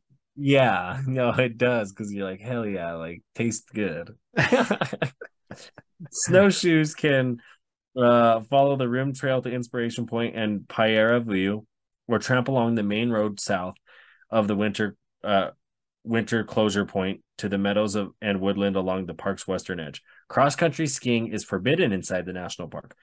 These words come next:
but right outside the entrance gate is a Nordic ski area with more than twenty miles of groomed trails maintained by Dixie National Forest.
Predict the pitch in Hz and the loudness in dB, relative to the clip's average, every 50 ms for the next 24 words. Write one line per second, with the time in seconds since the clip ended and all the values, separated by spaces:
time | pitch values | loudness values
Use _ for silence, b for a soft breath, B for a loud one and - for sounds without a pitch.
0 | b b b b b - 120 117 - - 104 110 117 131 147 156 160 160 156 - | b b b b b 0 0 0 0 2 4 6 6 6 8 8 6 6 4 4
1 | - 156 156 147 127 123 117 147 151 139 - - 110 98 95 - - - - 107 | 2 4 2 2 0 -2 -2 -2 -4 -4 -2 -2 -2 -2 -2 -6 -8 -10 -10 -6
2 | 98 107 104 107 101 - 110 98 92 98 98 98 98 104 110 117 127 135 131 131 | -4 -2 -2 -2 -4 -4 -4 -2 0 0 0 2 2 2 2 2 2 0 -2 -2
3 | - - - - 143 147 147 127 - 104 98 95 95 95 95 92 95 98 95 - | -4 -6 -4 -4 -2 -2 -2 0 0 2 2 2 2 0 -2 -2 -2 -4 -4 -2
4 | 117 113 110 110 101 101 90 - - - 107 117 120 131 131 123 113 110 110 107 | -2 0 0 0 0 -4 -6 -8 -10 -6 -2 -2 0 0 0 0 0 0 0 0
5 | 104 98 - b b b b b b b b b 120 113 101 92 - 101 98 107 | 0 -2 -4 b b b b b b b b b -2 -2 -2 0 0 2 2 4
6 | 120 123 117 - 117 107 104 101 95 98 95 98 104 117 117 - - 110 110 101 | 4 2 2 2 2 2 2 2 0 0 -2 -2 -2 -2 -4 -6 -6 -6 -6 -6
7 | 92 98 95 92 85 87 98 95 - - 110 107 101 - 90 87 - - 92 - | -2 -2 -2 -2 -2 -4 -6 -6 -4 -6 -4 -2 -2 -2 -2 -4 -6 -10 -10 -6
8 | - 127 123 101 73 - - - | 0 0 0 0 0 -6 -12 -18